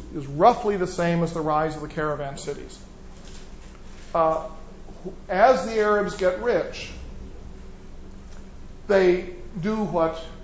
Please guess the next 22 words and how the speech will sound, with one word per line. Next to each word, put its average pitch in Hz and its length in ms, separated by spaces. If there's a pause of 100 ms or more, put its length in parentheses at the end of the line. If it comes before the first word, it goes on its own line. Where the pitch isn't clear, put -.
(560)
rich 190 240
people 175 260
always 175 260
do. 151 180
They 160 120
try 180 280
to 175 140
join 160 280
the 165 60
most 156 260
exclu-, 165 400
exclusive 165 580
clubs. 160 480 (1000)
Um, 165 360 (1200)
and 185 420 (280)
basically, 175 800 (360)
uh, 165 360
they 170 200
try 180 460
to 180 220
be, 170 260 (160)
having 170 440